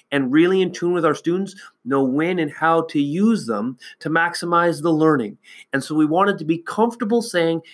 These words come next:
"It's okay to use a textbook. This is why I'm using it here. This is why I'm using it there." And you gave great words, springboarding, amplifying, foundational research, which were just great starting points.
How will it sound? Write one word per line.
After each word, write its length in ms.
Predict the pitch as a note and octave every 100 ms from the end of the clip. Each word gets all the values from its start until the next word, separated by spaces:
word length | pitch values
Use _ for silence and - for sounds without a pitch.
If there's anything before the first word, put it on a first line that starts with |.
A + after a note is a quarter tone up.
| -
"It's 160 | - - -
okay 480 | D#3+ E3+ - D3+
to 80 | D3+
use 300 | C#3 D3 C#3+
a 40 | C#3+
textbook. 560 | - C3 - C3+ C3+ - - _
This 220 | C#3+ D3 D#3
is 100 | B2+
why 200 | D3 C#3+
I'm 80 |
using 240 | C#3+ C3 C3+
it 80 | B2
here. 320 | A#2 G2 - - _ -
This 180 | C#3 C#3
is 80 | C3
why 220 | C#3 C3
I'm 80 | C3
using 240 | B2+ C3
it 120 | B2
there." 180 | A#2+ G#2
And 120 | G#2+
you 80 | C3
gave 240 | C#3 C3
great 320 | - C#3 E3 C#3+
words, 320 | C3 A2 - - - -
springboarding, 840 | - - E3+ E3+ E3+ E3+ E3 D#3+ _ _ -
amplifying, 800 | D#3 D#3 E3 E3 D#3+ D#3+ D#3+ D#3 _ _
foundational 640 | C3+ C3 C#3 D3+ D3+ C#3+ B2+
research, 560 | C3+ C3+ B2 G#2 -
which 160 | C3 B2+
were 80 | B2
just 240 | B2+ -
great 260 | B2+ C3+ C#3
starting 320 | - A#2+ A#2+
points. 400 | A#2+ G#2+ G2